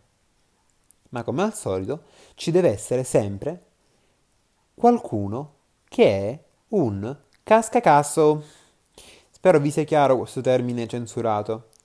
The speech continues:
Chi lo è in questo caso? Il fratello di Zeus, Ade,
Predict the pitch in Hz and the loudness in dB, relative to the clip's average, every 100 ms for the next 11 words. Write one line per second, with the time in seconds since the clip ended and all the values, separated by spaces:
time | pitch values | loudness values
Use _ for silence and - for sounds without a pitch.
0 | _ - 247 160 117 107 117 117 123 _ | _ 2 4 6 4 4 2 0 -4 _
1 | 127 117 120 127 - 101 110 151 160 220 | -14 -8 -8 -6 -6 -4 -2 -2 -4 -8
2 | - _ _ _ _ _ 120 135 147 233 | -10 _ _ _ _ _ 0 0 0 -2
3 | 214 113 98 110 120 117 104 87 87 - | -2 -2 -2 -2 -2 -2 -4 -6 -8 -12
4 | - _ _ _ _ _ 156 151 123 104 | -20 _ _ _ _ _ 2 4 4 0
5 | 101 | -6